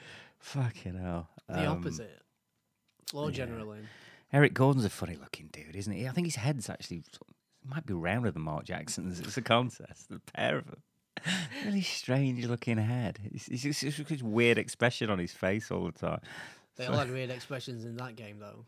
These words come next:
Speaker 1: But he looks like, uh,
Speaker 2: They all had it.
Speaker 1: he's always got the look of a bloke who's like, he's laid in bed and he hears the, uh,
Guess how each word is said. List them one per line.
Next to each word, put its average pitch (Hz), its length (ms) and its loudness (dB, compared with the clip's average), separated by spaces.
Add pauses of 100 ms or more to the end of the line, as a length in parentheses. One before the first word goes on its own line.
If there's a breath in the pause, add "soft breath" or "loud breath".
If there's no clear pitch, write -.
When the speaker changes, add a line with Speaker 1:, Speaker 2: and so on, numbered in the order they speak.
Speaker 1:
But 143 60 4
he 151 40 8
looks 170 240 6
like, 143 240 -2
uh, 104 340 4 (120)
Speaker 2:
They 131 160 -6
all 131 200 -4
had 113 140 -8
it. 104 160 -16 (220)
Speaker 1:
he's 117 120 -2
always 156 140 6
got 135 120 6
the 131 60 6
look 147 180 6
of 107 40 -4
a 110 60 0
bloke 117 300 6
who's 101 200 0
like, 87 320 0 (140)
he's 95 120 -4
laid 107 220 6
in 92 120 -2
bed 107 220 2
and 87 240 -2
he 87 80 -6
hears 92 280 -4
the, 87 320 -2
uh, 82 80 -2